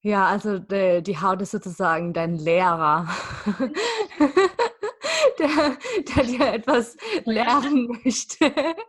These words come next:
Speaker 2: Ja, wenn mir mein erhobener Zeigefinger neben mir steht und sagt, "Ah, Maria, jetzt muss, irgendwas muss ich jetzt ändern."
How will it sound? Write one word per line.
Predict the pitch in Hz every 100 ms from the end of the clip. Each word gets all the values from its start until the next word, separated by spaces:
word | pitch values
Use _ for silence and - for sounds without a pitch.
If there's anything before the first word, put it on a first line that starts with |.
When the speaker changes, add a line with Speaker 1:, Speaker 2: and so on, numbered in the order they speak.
| _ 480 508 480 554 - _ _ _
Speaker 2:
Ja, | - 508
wenn | 277
mir | 277
mein | 262 269
erhobener | 285 302 254 220
Zeigefinger | 320 320 330 - 320 302
neben | 262 277 294
mir | 269
steht | 277 - 262 240
und | 240
sagt, | - 262 - - -
"Ah, | 311 - 294
Maria, | 277 277 269 269
jetzt | 247 254 -
muss, | 240 240 - -
irgendwas | 302 269 247 -
muss | 254
ich | 240 233
jetzt | 220
ändern." | - 208 214 247 _